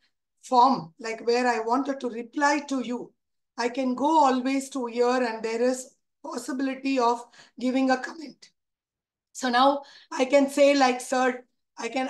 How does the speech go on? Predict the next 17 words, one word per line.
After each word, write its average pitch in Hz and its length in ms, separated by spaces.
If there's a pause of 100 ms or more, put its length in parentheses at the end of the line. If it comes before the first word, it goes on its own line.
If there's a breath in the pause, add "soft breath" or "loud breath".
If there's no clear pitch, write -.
(140)
add 302 160
comment. 226 400
I 262 80
can 262 220
give 285 140
you 359 200
feedback. 277 580 (540)
"I 247 120
have 240 180
received 320 420
your 285 220
information." 220 920 (340 soft breath)
I 247 120
can 262 280
give 277 240
feedback 254 580
here. 226 420